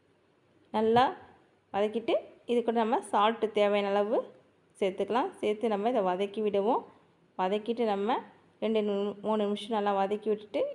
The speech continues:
இது கூட நம்ம கொஞ்சமாக தண்ணி சேர்த்துக்கலாம். தண்ணி சேர்த்துட்டு ஒரு அஞ்சு நிமிஷம் நல்லா வேகட்டும். அதுக்கப்புறம் நம்ம பார்க்கலாம். இந்த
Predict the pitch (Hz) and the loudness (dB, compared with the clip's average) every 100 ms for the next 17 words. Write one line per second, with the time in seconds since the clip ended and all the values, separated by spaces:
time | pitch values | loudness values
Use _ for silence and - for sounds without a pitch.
0 | 233 208 202 202 202 190 233 392 - _ | -4 -2 0 -2 -2 -2 -4 -6 -12 _
1 | _ - 202 202 214 339 440 240 202 247 | _ -6 -4 -2 -2 -2 -4 -4 0 0
2 | 247 190 190 180 233 - - - _ - | 0 -2 -2 -2 -2 -2 -10 -20 _ -6
3 | 196 220 240 233 196 208 208 311 - - | -2 0 0 0 0 -2 -2 -2 -4 -10
4 | _ _ _ _ - 220 254 277 - - | _ _ _ _ -2 2 2 0 -8 -20
5 | _ _ - 220 208 202 208 294 262 202 | _ _ -6 -2 0 -2 -2 -4 -2 0
6 | 202 196 196 208 202 208 302 - - _ | 0 2 2 2 0 -2 -4 -6 -20 _
7 | _ - 196 196 190 214 208 196 190 190 | _ -8 -4 -2 -2 -2 -2 -2 0 -2
8 | 190 214 285 - - - 220 247 | 0 -2 -2 -8 -16 -6 -4 0